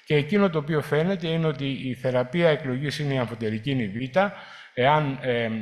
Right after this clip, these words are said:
το strongly recommended, αλλά από εκεί και πέρα έχουμε στα χέρια μας και την ιζάβουκοναζόλη και την πόσακοναζόλη,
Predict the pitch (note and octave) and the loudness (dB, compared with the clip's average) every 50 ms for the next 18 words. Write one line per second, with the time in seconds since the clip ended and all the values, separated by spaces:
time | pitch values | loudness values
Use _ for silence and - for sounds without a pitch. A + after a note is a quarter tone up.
0 | G2 - - B2 A#2 G#2+ - A#2+ G#2+ - - D3 D3+ D3+ D#3 C3+ B2+ B2 A#2 A2+ | -8 -10 -10 -10 -10 -8 -6 -6 -6 -2 2 4 4 4 4 2 0 -2 0 2
1 | B2 C#3 C3+ - A2+ F#2+ F#2+ G2 G#2 B2 D#3+ G#3 G3+ - - - - - - _ | 2 2 2 2 -2 -4 -4 -6 -6 -4 -4 -4 -4 -6 -8 -16 -20 -20 -20 _
2 | - D3+ D3 D#3 D#3+ D3+ C3 G#2+ - - B2 A#2 G#2+ A2+ A2 - F#3 G3 F3 G3 | 2 4 6 6 8 6 6 4 2 0 0 0 0 0 -2 -2 -2 0 2 0
3 | F3 - D3+ C#3+ C#3 C#3+ E3 F3+ G3+ - - - - - - - D3+ F3 F3 - | 0 2 2 2 4 4 4 2 2 0 -4 -12 -18 -20 -6 2 2 2 2 4
4 | - F#3+ F3+ D#3+ - D3 B2 - D3 C#3+ D3 D#3 E3 F3 F#3 G3 F#3+ - - C#3+ | 0 -2 -2 -2 -4 -6 -4 0 0 0 2 2 0 2 2 0 0 -2 -2 -4
5 | C3+ - C#3 C3+ C3+ C3 B2 A2+ D#3+ F3+ F#3+ F3+ E3+ D#3 - C#3 A#2+ A2 G#2 F#2+ | -4 -2 -2 -2 0 0 2 4 4 6 6 4 2 -2 -2 -2 -2 -2 -4 -4
6 | G#2 B2 C3+ C#3+ D#3+ F3+ G3 F3+ - - - _ _ _ _ _ _ _ _ _ | -2 0 0 0 0 0 -2 -4 -8 -14 -20 _ _ _ _ _ _ _ _ _
7 | - _ - - - C3 A#2+ A#2+ A#2 A#2+ D#3 F3+ F3 - E3+ D3+ - C3 A#2+ A2+ | -20 _ -18 -8 -6 -4 -4 -4 -2 2 2 2 4 4 0 0 0 -2 -2 -2
8 | G#2+ A2+ C#3 D3 D#3 E3 F3 | -2 0 0 0 0 0 -2